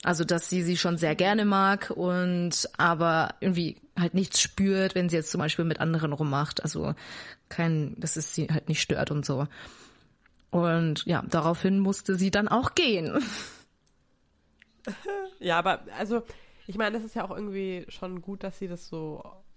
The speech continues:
Speaker 2: offen kommuniziert, oder? Weil
Speaker 1: Ja, total,
Speaker 2: Ja.
Speaker 1: total, weil ich meine, die Princess ist ja auch da, um eben eine romantische Beziehung zu suchen. Und es ist halt nur <laughs> fair zu sagen,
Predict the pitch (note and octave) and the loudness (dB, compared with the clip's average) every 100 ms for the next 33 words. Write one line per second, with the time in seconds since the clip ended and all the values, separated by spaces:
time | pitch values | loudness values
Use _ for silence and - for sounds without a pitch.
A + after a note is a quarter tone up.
0 | - D#3+ F3+ - E3 D#3+ D#3 - F3 - | -18 -16 -14 -14 -12 -12 -12 -6 -6 -4
1 | C#3+ D#3 E3 E3+ E3+ E3+ D#3+ - - F#3+ | -2 -2 2 0 0 -4 -8 -16 -2 0
2 | F#3+ G#3+ E3 E3+ F#3 - F#3+ F3 F#3 G3 | 2 2 4 4 4 2 0 4 4 4
3 | E3 E3+ F#3 E3+ A3 G#3+ F#3 - - D3+ | 4 4 2 2 0 2 0 2 2 4
4 | E3+ F3 E3+ - F3+ F#3 - - - - | 2 4 2 4 4 4 0 -12 -14 -2
5 | G3 F#3+ F3+ E3+ - F3 E3 D#3+ D3 - | 2 4 2 0 0 2 2 2 0 0
6 | - F3+ F3+ F#3+ F3+ F3+ D#3+ - D#3+ D#3 | 2 4 4 4 2 2 0 -2 -2 -2
7 | - D#3 D3+ D#3 D#3 D3+ C#3+ D#3+ - D#3+ | 0 0 0 0 -2 -4 -4 -2 -2 -2
8 | E3 F3 - F3 - - F#3+ A3 G3 - | 0 0 2 0 2 0 2 2 2 -2
9 | F3 E3+ E3 F#3+ F#3+ | 0 2 4 4 2